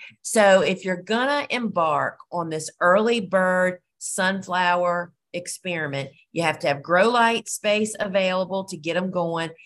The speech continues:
and you have to have hoops and lightweight row cover to get them going in the garden, or they'll just bloom short, um,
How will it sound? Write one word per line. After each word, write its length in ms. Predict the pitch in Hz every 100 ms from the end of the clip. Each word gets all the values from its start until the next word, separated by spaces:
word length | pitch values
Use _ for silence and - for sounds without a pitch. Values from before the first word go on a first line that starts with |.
| - -
and 160 | 226 165
you 100 | 160
have 320 | - 185 -
to 80 | 190
have 220 | 180 175
hoops 340 | 170 175 175 170
and 120 | 160
lightweight 460 | 151 - 165 143
row 180 | 143 151
cover 500 | 151 151 147 143 143 - - - _ -
to 100 | 175
get 460 | 143 139 185 185
them 220 | 202 190
going 280 | 175 175 175
in 120 | 170
the 80 | 165
garden, 460 | 160 185 233 196 175
or 240 | - 185
they'll 200 | 185 190
just 480 | 180 202 202 - _ _ _ -
bloom 760 | 180 214 240 185 170 180 - _ _ -
short, 720 | - 226 240 190 165 - - _ _ _ -
um, 300 | 175 165